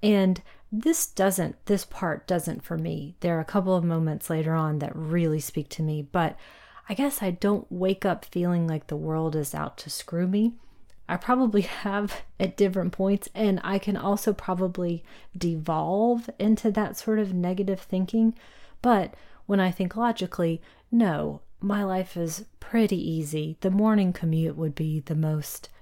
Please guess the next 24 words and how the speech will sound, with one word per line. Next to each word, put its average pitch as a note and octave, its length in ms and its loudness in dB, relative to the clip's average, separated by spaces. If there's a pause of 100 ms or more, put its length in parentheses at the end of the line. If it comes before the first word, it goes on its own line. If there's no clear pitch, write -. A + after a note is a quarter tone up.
difficult E3 540 -2
or D#3+ 60 -2
stressful D#3+ 460 -6
thing, D#3 360 0
or E3 160 -2
managing D#3+ 540 2
the D3 100 0
dog. D3 480 -6
Okay, E3+ 240 -2
now D#3+ 260 2
that D#3+ 120 0
I'm D#3 140 0
saying D#3 320 0
these D#3 160 -2
things, D#3+ 280 2 (220)
maybe C#4 220 10
the C4 120 8
world G3+ 280 6
does D3 240 0
wake E3 180 -4
up E3 160 -2
to D#3+ 120 -4
screw D3 280 -10
me. D#3 220 -6